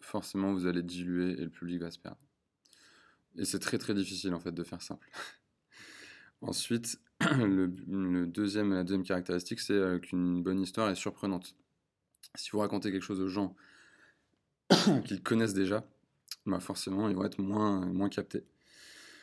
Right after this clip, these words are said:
Le troisième, la troisième caractéristique, c'est que ce soit concret. Donc, euh, l'idée, c'est, euh, qu'on parle de, euh, que le public ait l'impression qu'on parle de ce qu'ils vivent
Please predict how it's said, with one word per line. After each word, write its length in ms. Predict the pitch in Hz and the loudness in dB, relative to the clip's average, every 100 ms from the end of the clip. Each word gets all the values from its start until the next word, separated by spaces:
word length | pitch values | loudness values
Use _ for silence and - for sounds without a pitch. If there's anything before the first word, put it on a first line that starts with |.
| - - _ _ _ _ _ - | -20 -20 _ _ _ _ _ 0
Le 260 | 110 95 92 | 4 4 2
troisième, 540 | - 110 101 104 101 | 0 2 2 4 4
la 140 | 95 92 | 4 2
troisième 240 | - 101 | 2 2
caractéristique, 580 | 101 98 - 95 - 120 | 4 2 2 -2 -2 -6
c'est 160 | - 107 | -4 -4
que 60 | |
ce 100 | - | -4
soit 220 | 92 104 | -2 -2
concret. 400 | 101 107 101 98 - - _ _ _ _ _ _ _ - | -2 -4 -4 -6 -8 -20 _ _ _ _ _ _ _ -10
Donc, 180 | 98 95 | -6 0
euh, 120 | 90 | 0
l'idée, 280 | 90 90 113 | 2 2 0
c'est, 160 | - | 0
euh, 220 | 104 98 90 | 0 0 0
qu'on 180 | 92 | -4
parle 340 | 90 107 104 95 | 0 2 2 2
de, 100 | 95 | 2
euh, 420 | 98 87 87 85 82 - _ _ _ - | 2 2 -2 -6 -12 -20 _ _ _ -10
que 120 | - | -6
le 60 | 92 | -4
public 380 | 110 107 117 107 | -2 0 0 2
ait 60 | |
l'impression 480 | 98 98 101 - 110 | 2 2 -2 -2 -4
qu'on 160 | - 87 | -4 -2
parle 220 | 104 95 | 0 0
de 100 | 90 | -2
ce 80 | - | -4
qu'ils 220 | 95 85 | -6 -4
vivent 260 | 95 90 | -4 -4